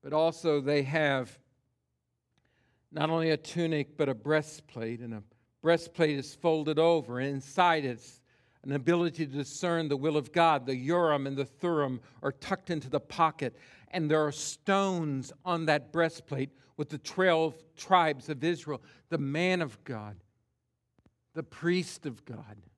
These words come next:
stands in the presence of God with God's chosen people on his shoulders and on his heart. This is what Jesus did for you. Jesus, our high priest, went into the holy place.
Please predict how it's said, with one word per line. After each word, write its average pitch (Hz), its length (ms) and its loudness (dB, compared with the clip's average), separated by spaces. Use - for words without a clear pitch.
stands 175 500 -4
in 160 80 -4
the 139 80 -2
presence 170 640 -2
of 135 160 -12
God 107 400 -16
with 139 240 -12
God's 156 480 -4
chosen 151 600 -8
people 139 520 -10
on 120 240 -8
his 107 160 -16
shoulders 131 880 -4
and 120 140 -14
on 113 360 -12
his 87 220 -20
heart. - 500 -16
This 131 240 -14
is 113 100 -14
what 120 200 -6
Jesus 131 480 -12
did 87 220 -20
for 85 160 -20
you. 85 220 -20
Jesus, 135 520 -6
our 156 200 0
high 135 280 -4
priest, - 480 -10
went 127 220 -8
into 120 220 -12
the 113 100 -10
holy 113 320 -12
place. 87 260 -20